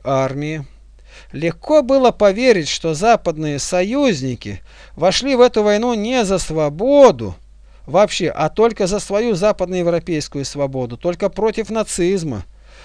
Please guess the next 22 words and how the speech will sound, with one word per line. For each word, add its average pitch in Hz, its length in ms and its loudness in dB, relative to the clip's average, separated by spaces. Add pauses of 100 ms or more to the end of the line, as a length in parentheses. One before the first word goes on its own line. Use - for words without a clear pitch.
(200)
Получше 185 520 2
использовать 202 520 0
советские 185 680 0
армии 233 480 2 (340)
и 135 100 -8
на 165 120 -4
том 214 260 0
и - 20 -4
кончить. 131 560 -2 (640)
Разве 196 400 4
не 180 180 -2
естественнее 190 680 -2
было 190 300 0
нам 175 220 -4
верить, 180 480 -2 (240)
что - 200 -12
наши 190 260 -2
союзники 180 540 -2
верны 180 500 0
самому 170 420 -4
принципу 202 560 -2
свободы 139 580 -4